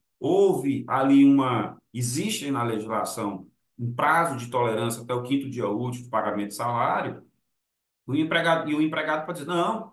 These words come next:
eu quero receber meu salário dia trinta, e se você não me pagar, eu vou lhe denunciar."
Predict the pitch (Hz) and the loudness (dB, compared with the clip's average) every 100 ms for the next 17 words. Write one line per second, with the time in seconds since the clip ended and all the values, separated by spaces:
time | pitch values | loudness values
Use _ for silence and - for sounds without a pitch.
0 | _ - 190 190 180 185 185 170 175 175 | _ -8 -6 -4 -4 -4 -4 -4 -2 -2
1 | 202 208 160 165 151 - 147 160 175 175 | -4 -4 -2 -2 -4 -6 -6 -4 -4 -4
2 | 180 135 147 135 135 175 170 165 156 156 | -4 -2 -2 0 0 0 -2 -4 -6 -4
3 | 160 160 170 139 156 - | -6 -4 -4 -2 -2 -6